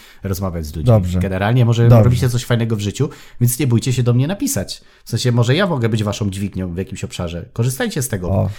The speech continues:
Speaker 1: Czasami na przykład był taki jeden chłopak, który kiedyś do mnie napisał, e, mówiłem to chyba nawet na którymś z odcinków,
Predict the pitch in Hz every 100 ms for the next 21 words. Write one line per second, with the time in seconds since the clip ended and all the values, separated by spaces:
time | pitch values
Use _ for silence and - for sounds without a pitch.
0 | - - 131 143 143 143 131 147 135 135
1 | 127 127 123 120 117 107 120 123 110 123
2 | 123 113 110 110 107 104 98 98 123 _
3 | _ - 101 104 113 131 104 95 92 87
4 | 87 90 - 87 92 90 92 - 85 135